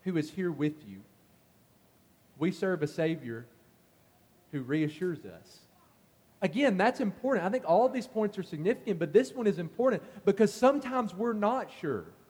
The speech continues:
Sometimes we're not sure about the next step to take or the next decision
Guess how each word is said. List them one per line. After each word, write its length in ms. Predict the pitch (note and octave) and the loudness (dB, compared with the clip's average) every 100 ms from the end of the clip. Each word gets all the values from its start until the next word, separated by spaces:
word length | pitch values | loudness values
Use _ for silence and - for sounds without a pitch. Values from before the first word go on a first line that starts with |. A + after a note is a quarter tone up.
| _ _ - | _ _ -6
Sometimes 640 | - C4+ D4 C4+ C4 G3 | 2 4 4 0 0 0
we're 140 | A3+ | 2
not 340 | G#3+ A3+ A#3 G3 | 4 4 2 -2
sure 460 | - A#3+ A#3 D#3 - - | -6 2 4 2 -2 0
about 420 | G3 G#3 G#3+ G3+ | 4 8 8 6
the 80 | F#3 | 2
next 340 | F#3+ G#3+ A#3 - | 2 2 0 -6
step 420 | - A3 A3+ - | 2 2 4 0
to 80 | G3 | -2
take 400 | F3+ D3+ C#3+ G3+ | 2 0 0 2
or 100 | G3+ | 4
the 100 | G3 | 4
next 380 | G#3+ A#3 E3+ | 2 0 -4
decision 580 | F3 F3 A3+ A#3+ F3+ D3+ | -6 -4 -4 -4 -4 -6